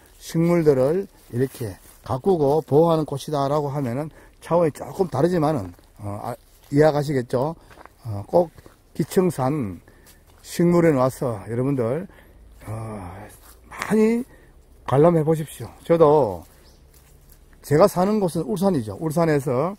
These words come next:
이 포항, 즉, 어, 이 청하죠. 청하에 있는 기청산 식물원까지는 거리상은 좀 멉니다. 그러나 뭐 시간만 하면 저는 달려옵니다. 달려와서, 어, 어떠한 또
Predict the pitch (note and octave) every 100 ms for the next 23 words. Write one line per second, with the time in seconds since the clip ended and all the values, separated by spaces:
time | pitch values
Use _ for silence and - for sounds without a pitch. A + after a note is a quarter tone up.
0 | - - _ - - - - C#3+ C3+ -
1 | F3+ E3+ D#3 B2 E2+ E2 - - - -
2 | _ - C3+ C#3+ - - - - A2 A2
3 | A2 B2 D#3+ C3 _ _ _ _ _ -
4 | A#3 A3+ E3 C#3+ - A3 G3+ D#3 C#3+ B2+
5 | - - F#3+ F3+ - D#3 D#3 D#3 - -
6 | - - - - - - - - - -
7 | F#3 F#3 E3 C#3 E3+ C#3 A#2+ B2 F2+ F2
8 | - - - - D3 F3 F#3+ D#3 D3+ G3
9 | C#3+ F#2+ - _ - C#3+ D3+ B2 A#2+ F#2+
10 | - - - - - - G#2 F#2 - A3+
11 | G#3 F3+ G#3 D#3+ C3+ A#2+ D3+ B2+ A2 G2+
12 | F2 - B2 B2 A2+ A2+ A2 A2 E3+ -
13 | - - - G2 G2 F#2+ F#2+ - _ -
14 | A2 - D3+ D3+ D3 E3+ D3+